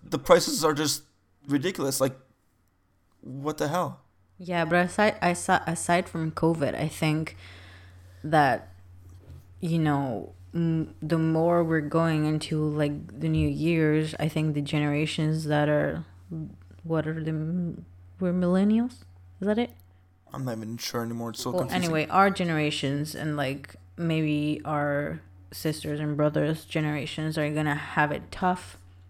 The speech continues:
Speaker 2: because back in the day, you know, the prices were lower. And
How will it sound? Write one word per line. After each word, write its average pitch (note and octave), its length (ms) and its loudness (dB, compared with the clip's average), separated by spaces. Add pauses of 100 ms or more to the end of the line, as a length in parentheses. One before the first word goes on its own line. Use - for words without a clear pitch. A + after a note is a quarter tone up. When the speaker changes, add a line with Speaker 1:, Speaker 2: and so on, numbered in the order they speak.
(160)
Speaker 2:
because E3+ 360 0
back D3+ 200 0
in D3 120 -4
the D3 60 -2
day, E3 260 4
you D#3+ 100 0
know, D3+ 220 0
the D#3 100 -2
prices D3+ 460 -2
were D3 100 0
lower. D#3+ 480 4
And D#3 320 -2